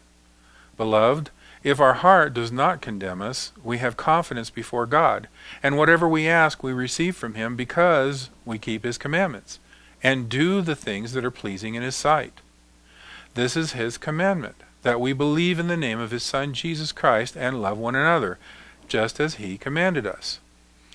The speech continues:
The one who keeps his commandments abides in him, and he in him. We know by this that he abides in us, by the Spirit whom he has given us. One John three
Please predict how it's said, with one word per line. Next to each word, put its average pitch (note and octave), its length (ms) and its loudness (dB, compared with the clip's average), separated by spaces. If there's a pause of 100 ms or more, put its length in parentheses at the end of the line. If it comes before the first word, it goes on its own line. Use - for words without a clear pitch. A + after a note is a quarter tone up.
(300)
The E3 80 4
one G3 160 8
who G#3 100 4
keeps G#3 300 -2
his G3 140 -6
commandments C#3+ 680 0
abides C#3 420 6
in G#2+ 100 -6
him, F#2+ 300 -10
and A2+ 160 -4
he C#3 440 -2
in C#3 220 -6
him. C3+ 380 -4 (1120)
We D3 200 0
know F#3+ 320 8
by E3+ 260 8
this G#2+ 240 0
that A#2 180 -6
he C3+ 140 -2
abides C#3 380 4
in A2 100 -4
us, - 280 -14 (360)
by B2+ 140 6
the B2+ 120 -2
Spirit D3+ 600 0 (300)
whom E3 260 -4
he E3 220 -4
has D3+ 200 -4
given E3+ 300 0
us. - 340 -6 (960)
One A#2+ 280 -4
John B2+ 320 2
three A#2 380 -4